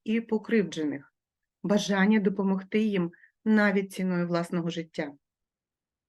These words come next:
На таке здатні тільки благородні натури з високим почуттям обов'язку перед сім'єю, батьками, дітьми, друзями, народом,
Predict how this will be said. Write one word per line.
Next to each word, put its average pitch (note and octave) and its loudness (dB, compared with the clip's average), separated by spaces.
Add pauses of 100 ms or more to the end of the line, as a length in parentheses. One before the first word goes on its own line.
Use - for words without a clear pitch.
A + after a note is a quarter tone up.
(300)
На A3 4
таке A#3+ 2
здатні G#3+ 2
тільки C#4 0
благородні G#3+ 2
натури F#3 -2
з F3 -8
високим G#3+ 0
почуттям F#3+ -2
обов'язку G3 2
перед F#3 -4
сім'єю, F3 0 (300)
батьками, A3 0
дітьми, G3 -2
друзями, G3+ 0 (300)
народом, F#3+ 0